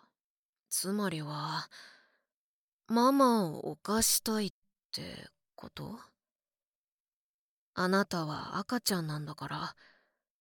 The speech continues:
甘やかされてお世話される側なのよ。なのにママを犯すだなんて良くないわ。このまま私があなたを押し倒して、ちゃんと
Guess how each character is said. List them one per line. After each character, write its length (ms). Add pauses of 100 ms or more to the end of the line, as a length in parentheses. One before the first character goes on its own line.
甘 280
や 140
か 140
さ 180
れ 100
て 400 (220)
お 100
世 220
話 100
さ 160
れ 100
る 120
側 260
な 140
の 120
よ。 320 (1200)
な 180
の 140
に 160
マ 180
マ 200
を 100
犯 200
す 140
だ 140
な 140
ん 80
て 240
良 140
く 160
な 160
い 60
わ。 320 (1300)
こ 140
の 160
ま 120
ま 180
私 400
が 140 (640)
あ 140
な 160
た 240
を 60
押 100
し 120
倒 260
し 100
て、 140 (840)
ち 160
ゃ 400
ん 80
と 220